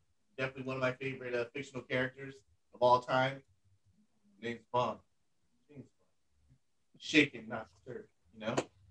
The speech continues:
All that good stuff, all that good stuff. So, without further ado, uh, let's get into the show. So, episode seven of Real Talk with Coach Q and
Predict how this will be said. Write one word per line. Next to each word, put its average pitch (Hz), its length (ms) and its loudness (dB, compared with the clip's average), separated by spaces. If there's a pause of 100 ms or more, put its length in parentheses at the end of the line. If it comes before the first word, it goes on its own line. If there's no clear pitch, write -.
(180)
All 156 160 12
that 131 220 10
good 127 160 0
stuff, - 280 2
all 120 140 10
that 107 140 4
good 117 160 -8
stuff. - 220 0 (380)
So, 240 360 12 (520)
without 170 440 12
further 180 320 12
ado, 185 540 12 (520)
uh, 123 160 10
let's 135 120 2
get 156 280 10
into 147 240 4
the 147 100 4
show. 208 540 8 (100)
So, 214 300 6 (320)
episode 208 440 2 (140)
seven 233 400 8 (120)
of 185 260 4
Real 185 220 8
Talk 208 360 12
with 147 160 -2
Coach 180 320 10
Q 220 240 12
and 269 440 12